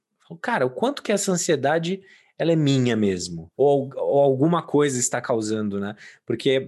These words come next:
por exemplo, né, uma das coisas mais legais que eu já fiz foi começar a psicóloga. Foi uma coisa muito boa na minha vida, foi muito positivo, né? Com a psicóloga você pode se abrir, você pode falar sobre a sua, os seus maiores medos, né? Aqueles que você até teme que eles sejam bobos demais.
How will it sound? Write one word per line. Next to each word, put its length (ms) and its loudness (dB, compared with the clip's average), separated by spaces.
por 120 0
exemplo, 380 0
né, 120 0
uma 200 -2
das 160 0
coisas 480 -4
mais 320 -2
legais 460 0
que 120 -4
eu 240 -2
já 140 -4
fiz 360 -4
foi 240 0
começar 380 -4
a 40 -2
psicóloga. 680 0
Foi 160 -10
uma 140 -6
coisa 180 -2
muito 280 -4
boa 340 2
na 60 -2
minha 180 -2
vida, 280 -8
foi 140 -10
muito 220 -4
positivo, 760 -6
né? 80 -14
Com 120 -14
a 20 -20
psicóloga 560 -2
você 240 -4
pode 280 0
se 100 -2
abrir, 360 0
você 220 -2
pode 240 0
falar 400 0
sobre 300 -4
a 40 -2
sua, 380 -2
os 120 -8
seus 120 -4
maiores 340 -2
medos, 640 -2
né? 180 -4
Aqueles 340 -2
que 160 -10
você 220 -6
até 240 0
teme 360 -2
que 240 -8
eles 120 -4
sejam 280 0
bobos 320 0
demais. 560 -6